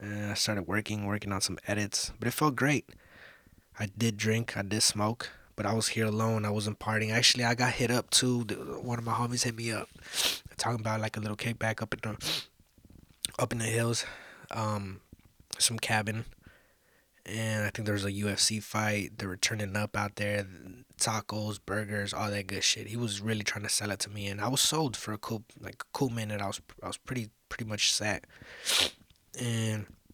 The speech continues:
he sends me the Addy, and, well, it's fucking, it's an hour and forty minutes away from here, so, mm, maybe I'll just fucking chill.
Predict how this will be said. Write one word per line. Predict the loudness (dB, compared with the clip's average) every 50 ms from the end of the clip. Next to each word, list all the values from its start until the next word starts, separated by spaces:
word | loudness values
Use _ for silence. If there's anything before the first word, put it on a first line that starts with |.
| _ _ _ _ _ _ _ _ _ _ _ -18 -14 -6
he | -2 2
sends | 4 4 4 4 2
me | 0
the | 0 2
Addy, | 2 4 6 6 6 6 6 4 4 4 2
and, | 2 0 -4 -6 -10 -14 -16 -16 -14 -16 -16 -16 -18 -18 -18 -20 -20 -20 -20 -20 _ -6
well, | -2 4 6 8 10 12 12 12
it's | 12 10 8 6 6
fucking, | 8 8 8 8 8 4 0 0 2 2
it's | 0 0 2 2 2
an | 2 4 6
hour | 8 8 8 8 6
and | 4 4
forty | 4 4 6 6 6
minutes | 4 2 4 4 4 4 4
away | 4 4 4 2 2
from | 0 -2 -4
here, | -2 0 2 4
so, | 4 4 4 2
mm, | 0 -2 -2 -2 -4 -4 -2 -2 -2 -2 -4 -4 -6 -8 -8 -8 -8 -6
maybe | -4 -2 -2 0 0 0
I'll | 0 0 0
just | 2 4 4 4 4
fucking | 4 -2 -4 -4 -4 2
chill. | 6 6 6 6 4 -4 -6